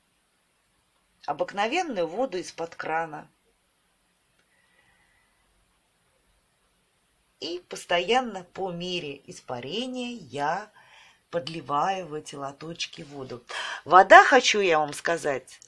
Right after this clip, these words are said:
очень даже тёпленькая, в ней можно купаться. Почему? Потому что она же от батареи нагревается, да?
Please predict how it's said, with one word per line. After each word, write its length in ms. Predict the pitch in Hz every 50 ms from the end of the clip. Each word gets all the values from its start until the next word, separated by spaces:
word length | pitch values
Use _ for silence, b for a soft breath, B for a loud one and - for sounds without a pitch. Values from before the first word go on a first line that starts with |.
| _
очень 400 | - - 220 - - - 311 294
даже 280 | 240 254 262 247 247 277
тёпленькая, 680 | - - 254 226 185 - 156 139 135 135 131 - 139 135
в 60 | 143
ней 120 | 180 202
можно 300 | 220 214 214 208 - 196
купаться. 500 | - - 220 - - 139 127 - - -
Почему? 320 | - - - - - 220 190
Потому 200 | - - 170 170
что 140 | - -
она 120 | 190 202 208
же 100 | 190 208
от 100 | 202 196
батареи 380 | 185 220 - 220 214 208 190
нагревается, 680 | 160 156 147 139 - 156 135 147 135 127 127 - - 139
да? 200 | 135 151 170 180